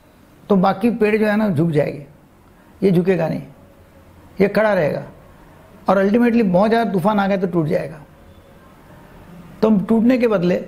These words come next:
हम झुक जाएंगे, काम पड़ा तो, और झुक के फिर खड़े हो जाएंगे।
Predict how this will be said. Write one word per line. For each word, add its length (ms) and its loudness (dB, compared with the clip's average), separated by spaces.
हम 140 4
झुक 140 2
जाएंगे, 380 0
काम 200 0
पड़ा 200 -2
तो, 140 -10
और 80 4
झुक 240 0
के 380 -2
फिर 120 2
खड़े 180 0
हो 120 0
जाएंगे। 280 -8